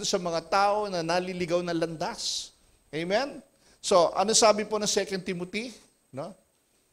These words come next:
"Ang lahat ng kasulatan ay kinasiya ng Diyos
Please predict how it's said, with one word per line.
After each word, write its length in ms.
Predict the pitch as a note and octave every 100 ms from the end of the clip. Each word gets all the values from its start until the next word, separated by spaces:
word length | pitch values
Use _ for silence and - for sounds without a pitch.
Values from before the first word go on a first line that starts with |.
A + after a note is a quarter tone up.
| _ _ _ _ _ _ _ _ _ _ _ _ _ _ _ _ _
"Ang 240 | G#3 A3+
lahat 400 | A3+ G#3+ D#4+ D#4+
ng 140 | C4+
kasulatan 720 | B3+ - A3+ G#3+ G#3+ D3 C#3+ C#3+
ay 240 | C#3 E3
kinasiya 560 | D#3+ E3+ D3+ - D#3+ C#3+
ng 160 | C#3 C3+
Diyos 420 | A2+ G#2+ G#2 -